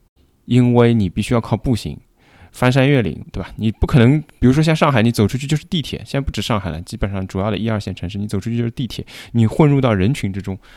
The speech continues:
马上就消失了。但是它一定是一个闭塞的交通，可能只有一条主干道，或者没有公共交通到达。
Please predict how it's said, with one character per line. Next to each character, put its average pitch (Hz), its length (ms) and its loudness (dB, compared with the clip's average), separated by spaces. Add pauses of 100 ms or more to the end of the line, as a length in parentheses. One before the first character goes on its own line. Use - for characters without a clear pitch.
(160)
马 87 100 -10
上 139 160 -4
就 110 60 -2
消 85 180 -8
失 - 160 -12
了。 85 60 -16 (440)
但 127 120 -2
是 123 120 -2 (220)
它 143 140 -4
一 131 80 -4
定 151 180 0
是 123 100 -2
一 104 60 0
个 107 100 0
闭 127 200 -4
塞 110 160 -4
的 92 80 -4
交 101 180 -6
通， 104 180 -6
可 98 140 -6
能 95 140 -4
只 127 100 -4
有 117 60 -2
一 131 60 -4
条 98 180 -2
主 98 120 -10
干 95 160 -4
道， 95 200 -6
或 - 200 -4
者 101 160 -2
没 87 180 -4
有 90 180 -4
公 110 180 -6
共 107 80 -2
交 98 140 -4
通 107 160 -4
到 107 180 -4
达。 78 220 -12